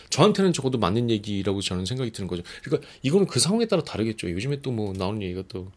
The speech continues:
아, 유튜브 너무 많이 보나? <laughs> 뭐, 엠지 직원 뽑았더니 뭐, 어, 전혀 열심히 안 하고 그냥 완전히 그냥 개판이다. 근로윤리라고 그래야 되나? 하여튼간 work ethic이라고 그러는데 그런 게 되게 개판이다.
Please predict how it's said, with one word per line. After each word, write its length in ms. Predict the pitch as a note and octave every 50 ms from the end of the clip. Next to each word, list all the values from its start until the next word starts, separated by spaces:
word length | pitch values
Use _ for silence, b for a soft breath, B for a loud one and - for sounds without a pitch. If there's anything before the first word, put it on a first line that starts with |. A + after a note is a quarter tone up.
| - -
아, 80 | - F#2
유튜브 360 | F2 F#2 F#2+ - C3 A#2 G2+
너무 140 | G2 A2+ B2
많이 140 | C3 B2 G2+
보나? 200 | F#2+ F#2 G#2 C3+
<laughs> 520 | C#3 - - - - - - - - - -
뭐, 140 | G2+ A2 G2+
엠지 320 | G#2 B2 C#3+ D3+ D3+ C#3+
직원 240 | B2 B2 B2 C3 B2
뽑았더니 580 | - D#3 E3+ E3 D3 - D3 C3+ B2+ B2 B2+ C3+
뭐, 120 | C3+ B2 G#2+ G#2+ A#2+ C3+ C#3
어, 60 | C#3
전혀 320 | C3+ - - A2+ C#3 D#3 C3+
열심히 360 | A2 G2+ G#2 G#2 C#3+ D3 C#3+
안 120 | G#2+ G2
하고 140 | A2+ B2+ B2+
그냥 140 | A#2+ B2 B2
완전히 340 | A2 F#2+ G#2+ A#2+ C#3 C#3 B2
그냥 340 | A2 A2+ B2 B2+ A#2+ G#2+ F#2+
개판이다. 800 | - - - - - - F3 F3+ D#3+ D3 G#2+ G2 G#2+ B2+ C3 A#2
근로윤리라고 840 | - B2 C3+ D3+ C#3 A#2+ A2 A2 A2 A2 C#3 D#3+ E3+ D#3+ C3 A#2+ A2+
그래야 160 | A2 A2+ A2 G2+
되나? 160 | G2 F#2+ A#2+ B2+
하여튼간 340 | B2 - A2+ A2+ A#2 G#2 G2
work 280 | G2 G#2+ A#2+ A#2 - C#3+
ethic이라고 400 | A#2+ B2+ C3 B2 A#2+ A#2+ A#2 A2
그러는데 260 | G#2+ G#2+ G#2 G2+ F#2
그런 160 | F2+ B2+ C#3
게 80 | D3 C3+
되게 160 | B2+ A2+ G#2+
개판이다. 680 | - - F#2+ - - D3+ D3+ D3+ C3+ B2 A2 A2 G#2 E2